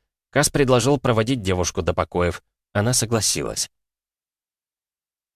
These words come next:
Парень хотел было вернуться к себе в комнату или навестить Али, рассказав ей, что у него не получилось выудить ни капли информации о кулоне Холда или тем более вернуть его,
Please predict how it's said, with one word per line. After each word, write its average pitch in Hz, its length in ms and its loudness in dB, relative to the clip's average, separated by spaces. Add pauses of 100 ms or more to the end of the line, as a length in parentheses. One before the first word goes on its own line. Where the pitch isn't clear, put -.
(380)
Парень 147 280 4
хотел 131 340 2
было 113 220 4
вернуться 110 480 2
к - 60 -2
себе 95 200 2
в - 120 -4
комнату 117 560 2
или 95 200 0
навестить 92 680 0
Али, 117 260 2
рассказав 85 560 0
ей, 101 160 0
что 95 200 -2
у 85 60 2
него 85 220 0
не 90 100 0
получилось 90 600 0
выудить 87 440 -2
ни 85 120 -2
капли 90 300 0
информации 90 800 0
о 90 100 -4
кулоне 92 400 0
Холда 104 440 2
или 80 160 -2
тем 85 240 -4
более 95 280 0
вернуть 87 400 -2
его, 92 280 -2